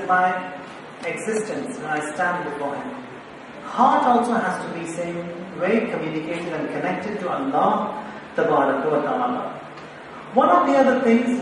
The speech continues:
we need to take into consideration, although these masail, they are known, just some refinement and another top up,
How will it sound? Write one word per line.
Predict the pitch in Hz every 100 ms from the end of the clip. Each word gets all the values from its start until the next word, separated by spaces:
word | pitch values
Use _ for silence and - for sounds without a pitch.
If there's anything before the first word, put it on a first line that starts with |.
| 180
we | 190 185 165 165 139 - 180
need | 214 254 240 -
to | 196 160 139 - - - - - -
take | 220 254
into | 240 - -
consideration, | - - 147 143 147 143 143
although | 147 143 196 202 175
these | -
masail, | 147 143 156 165 170
they | -
are | 165 156
known, | 190 190 - - - -
just | 254 254
some | - 214 170
refinement | 160 165 180 180 180 180 180
and | 180 165 170 165 165
another | 170 233 226
top | 185 175
up, | 175 180 180